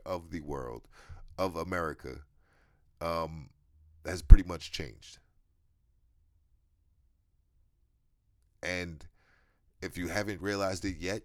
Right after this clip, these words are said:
you will realize it soon enough. So just pay attention to what's going on. Um, pay attention to the supply chain and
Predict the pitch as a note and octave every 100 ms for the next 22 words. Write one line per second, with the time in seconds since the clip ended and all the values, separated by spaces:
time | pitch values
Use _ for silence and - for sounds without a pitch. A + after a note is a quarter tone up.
0 | - F#2+ F2+ F#2 E2+ F2+ E2+ E2 E2 E2
1 | - - F2 D2 C#2+ - - - - -
2 | _ _ - _ _ _ _ _ _ _
3 | _ _ _ _ - - _ _ _ _
4 | _ _ _ _ - - G#2 F#2 G#2 -
5 | - - C3 C#3+ C#3 B2 B2 A2+ A2 A2
6 | G#2+ F#2+ D#2 D#2 - - _ - _ _
7 | _ _ _ - - D#2+ D#2+ D2+ - -
8 | - G#2 G2+ G#2 G#2 G2+ - G#2 G2 F#2
9 | F2+ - - _ _ _ - E2+ D#2+ -
10 | - F#2+ E2+ - F2 D#2+ C#2+ C2+ D#2+ D2